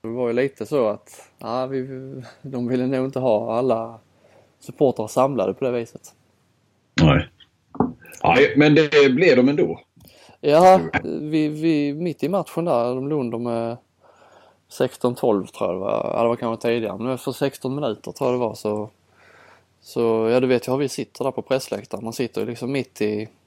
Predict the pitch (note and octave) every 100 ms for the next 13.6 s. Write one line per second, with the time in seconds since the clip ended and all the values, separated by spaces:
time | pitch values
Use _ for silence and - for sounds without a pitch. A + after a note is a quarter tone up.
0 | _ - A2+ A2+ A#2+ A#2 A#2 A#2+ A#2 A#2+
1 | C3+ G#2 G#2 - A#2+ A#2 A#2+ B2+ - D2
2 | - - A2+ - - B2+ B2+ - E3+ C#3
3 | - C3+ C#3+ A2 A2 C3+ C#3 C3 A#2 -
4 | A2 A2+ B2+ A#2 A#2 A#2+ - C#3+ A#2 A2
5 | A2+ A#2+ - A2+ G#2+ A2+ _ D3 C3 C#3+
6 | D3 A#2+ - F2+ G2 A#2 A2+ B2+ A#2+ B2
7 | B2+ G#2 G#2+ B2+ A2+ F#2+ G2+ A2+ - A2
8 | - A#2 A#2+ A2+ B2 A2 - - A2 A2+
9 | A#2 A2+ _ - - - - F#3 F3+ E3
10 | D3+ - - - - B2+ - - - A#2+
11 | C#3 - C3+ D#3 A2 - C3+ F3 B2+ A#2+
12 | D3 A#2 G2+ - B2+ C#3+ C#3+ B2 D3+ D#3
13 | A#2 - F3 C3 -